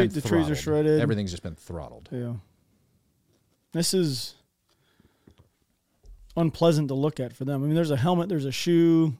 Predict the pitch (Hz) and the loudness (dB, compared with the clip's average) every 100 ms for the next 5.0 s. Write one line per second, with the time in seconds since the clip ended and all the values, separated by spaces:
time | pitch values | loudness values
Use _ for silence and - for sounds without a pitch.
0 | - 156 135 - - 165 156 156 151 147 | -6 -4 -4 -8 -4 -2 2 2 2 2
1 | 143 139 - _ _ _ _ _ _ - | 0 -4 -10 _ _ _ _ _ _ -2
2 | 165 160 151 160 147 147 139 160 151 139 | 0 2 2 2 2 0 -2 -2 0 0
3 | 143 151 143 156 185 165 180 151 151 - | 0 0 0 2 4 4 2 0 -4 0
4 | 180 170 151 147 151 151 143 147 139 | 2 2 2 0 0 -2 -4 -4 -4